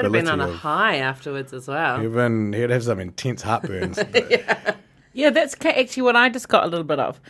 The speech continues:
Speaker 3: But now we're gonna try the Kokoro Wasabi. So they do a remix by mixing the New Zealand Fenton's wasabi,
Speaker 1: Pure wasabi.
Speaker 3: pure wasabi dot co dot N Z, um, with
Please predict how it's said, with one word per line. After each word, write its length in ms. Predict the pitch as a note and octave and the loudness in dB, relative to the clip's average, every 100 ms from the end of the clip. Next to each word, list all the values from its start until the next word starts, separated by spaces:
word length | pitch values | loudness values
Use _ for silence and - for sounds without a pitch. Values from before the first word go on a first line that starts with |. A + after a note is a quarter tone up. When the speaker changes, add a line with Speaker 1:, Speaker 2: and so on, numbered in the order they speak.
| - - - - | -20 -20 -6 6
Speaker 3:
But 200 | C4 - - | 6 6 -2
now 180 | B3 C4+ | 4 8
we're 100 | D4+ | 8
gonna 180 | D4+ D4 | 6 2
try 220 | - C4 | 4 4
the 260 | A#3+ A#3 - - | 6 4 2 -4
Kokoro 540 | A#3+ A#3 G#3+ G#3+ G#3 | -2 0 6 6 6
Wasabi. 760 | - F3+ F#3 G3+ G3 E3 A2+ F#3 | 4 -2 2 6 6 4 0 -2
So 220 | - F#3+ | -2 0
they 220 | F3+ G3+ | 2 2
do 120 | F#3+ | 4
a 120 | F3+ E3+ | 2 2
remix 760 | F3 F#3 D3+ - - - - - E3+ | 0 -2 -4 -8 -12 -20 -20 -6 2
by 140 | F3+ | 4
mixing 720 | F3+ A3 - - D#3 D3+ G#3+ F#3+ | 4 -2 -4 -6 -4 -4 -6 -4
the 140 | F3 F#3 | -2 0
New 240 | F3+ E3+ | -2 -4
Zealand 720 | D#3 F#3 F#3 F3 E3+ E3 - _ _ _ _ _ _ _ _ _ - | -2 -2 0 0 -2 -6 -12 _ _ _ _ _ _ _ _ _ -16
Fenton's 580 | - F#3 F#3 D3+ G2+ - | -4 -2 -2 -4 -6 -8
wasabi, 600 | C3+ C3 A#2 A#2+ G3 A#3 _ - | -8 -4 -4 -4 -6 -8 _ -6
Speaker 1:
Pure 300 | A#2 G#2+ G2+ | 0 0 0
wasabi. 320 | G2 - G2+ | -4 -4 0
Speaker 3:
pure 180 | F#3+ D#3 | 2 0
wasabi 480 | D#3 F3+ E3 D3 | 0 0 0 -2
dot 160 | D#3+ - | -6 -6
co 120 | - | -2
dot 140 | D3 B2 | 0 0
N 140 | C#3+ | -2
Z, 220 | D3 D3+ - _ _ - - | -4 -6 -8 _ _ -14 -6
um, 460 | D#3 D#3 D#3+ D#3 D#3 - | -2 -2 -2 -6 -10 -14
with 560 | E3+ E3+ D#3+ - - | -2 2 2 -2 -20